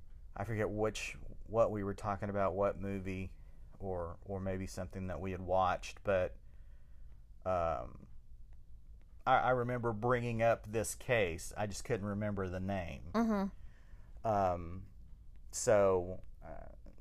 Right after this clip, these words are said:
Speaker 1: you know, and I was, I was aware the movie had been out. I just hadn't seen it yet.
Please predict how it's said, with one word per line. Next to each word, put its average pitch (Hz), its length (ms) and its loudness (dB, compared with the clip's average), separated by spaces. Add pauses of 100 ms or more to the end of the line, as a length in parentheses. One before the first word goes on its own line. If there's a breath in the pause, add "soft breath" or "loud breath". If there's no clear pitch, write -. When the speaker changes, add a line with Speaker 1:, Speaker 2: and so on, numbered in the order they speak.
(120)
Speaker 1:
you 120 140 -6
know, 90 160 -2
and 117 180 0
I 120 140 4
was, 113 280 2
I 123 140 2
was 113 180 0
aware 110 320 8
the 98 100 -2
movie 98 340 0
had 90 220 -2
been 95 160 0
out. 90 160 0
I 87 80 2
just 90 180 -6
hadn't 80 240 -2
seen - 240 -8
it - 140 -10
yet. 69 220 -10